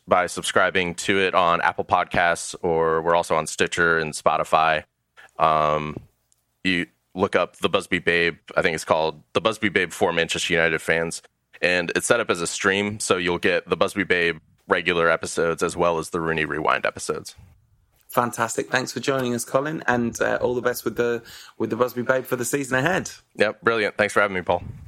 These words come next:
Speaker 2: So, a massive thanks to Colin for joining us, and as, as we said, you can find, uh, their podcast if you just search Busby Babe in all your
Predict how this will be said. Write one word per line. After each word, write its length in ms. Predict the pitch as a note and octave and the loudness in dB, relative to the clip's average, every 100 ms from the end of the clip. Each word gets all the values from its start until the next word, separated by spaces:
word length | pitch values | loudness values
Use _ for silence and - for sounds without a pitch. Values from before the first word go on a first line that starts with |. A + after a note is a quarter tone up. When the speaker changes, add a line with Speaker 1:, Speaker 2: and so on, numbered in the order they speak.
| - | -2
Speaker 2:
So, 340 | - D3 C#3+ - _ | 0 2 -2 -10 _
a 60 | D3 | 0
massive 340 | E3+ - D#3 | 0 -2 0
thanks 500 | D#3+ D3 - - - _ _ | 0 0 -6 -12 -12 _ _
to 240 | - B2+ B2 | -2 0 0
Colin 300 | - D3 C3 | -2 -2 -2
for 100 | B2+ | -4
joining 320 | G3+ A3 F#3+ | -4 -2 -2
us, 180 | F3+ D#3 | -2 -2
and 100 | C#3 | -2
as, 180 | C3+ B2+ | -2 0
as 240 | - B2+ | 0 0
we 100 | B2+ | -2
said, 300 | A#2+ C3+ B2+ - - - - | -2 -2 -2 -8 -20 -20 -18
you 60 | |
can 180 | A2+ C3 | -4 -4
find, 420 | - C3 B2+ A#2+ - | 2 0 2 -4 -4
uh, 200 | A#2 A#2+ | -2 -2
their 180 | A#2 B2+ | 0 -2
podcast 680 | - C#3 - C3+ B2+ A#2+ - | 0 -4 -2 0 0 0 -8
if 140 | - B2 | -12 -12
you 60 | |
just 160 | A#2 - | -10 -4
search 260 | A#2+ - | -4 -2
Busby 280 | - B2+ B2+ | -2 -2 0
Babe 300 | B2+ G3 F#3 | 0 0 0
in 180 | C#3 B2+ | -4 -4
all 200 | B2 C3 | -4 -4
your 240 | B2 A#2+ | -2 -4